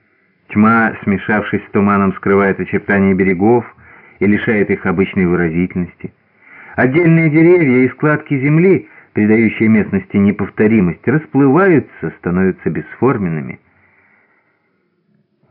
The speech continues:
«Вот это место, Соня, самое красивое по побережью Таежной», — сказал Краюхин, когда лодка ткнулась носом в берег. Софья...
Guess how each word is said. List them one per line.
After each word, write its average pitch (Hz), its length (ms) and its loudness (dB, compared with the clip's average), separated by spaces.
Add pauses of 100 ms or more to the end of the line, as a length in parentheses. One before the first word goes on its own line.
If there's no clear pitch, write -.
(100)
«Вот 123 400 0
это 190 180 2
место, 180 480 0
Соня, 85 360 0 (280)
самое 202 440 2
красивое 95 600 -2
по 85 140 -6
побережью 90 580 0
Таежной», — 78 480 -2
сказал 78 280 -6
Краюхин, 90 500 -2
когда 85 260 -2
лодка 90 300 -4
ткнулась 85 420 -4
носом 87 320 -4
в 80 40 -10
берег. 73 360 -6 (1080)
Софья... 117 500 2